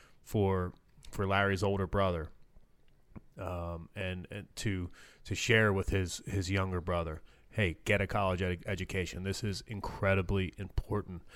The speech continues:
Uh, it'll serve you for the rest of your life." And, you know, we sit here and we talk about college football, and we sit here and we talk about Jalen Hurts and, and CeeDee Lamb, and, and we talk about the stars of this football team, but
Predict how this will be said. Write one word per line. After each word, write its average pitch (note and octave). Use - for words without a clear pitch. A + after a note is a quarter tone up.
Uh, -
it'll G2
serve G2
you F#2
for -
the F2+
rest F#2+
of F2
your F2
life." F2+
And, F#2+
you F#2+
know, F2
we F#2
sit C3+
here A#2
and G#2+
we F#2+
talk A2+
about F#2
college F2+
football, E2+
and E2
we F2
sit G2+
here G2+
and F#2
we F2+
talk G2
about F2
Jalen F#2
Hurts F2
and, E2
and F2+
CeeDee G2+
Lamb, E2+
and, D#2+
and F2+
we A#2
talk A#2
about G#2
the -
stars G#2+
of G2
this F#2
football G2+
team, E2+
but F2+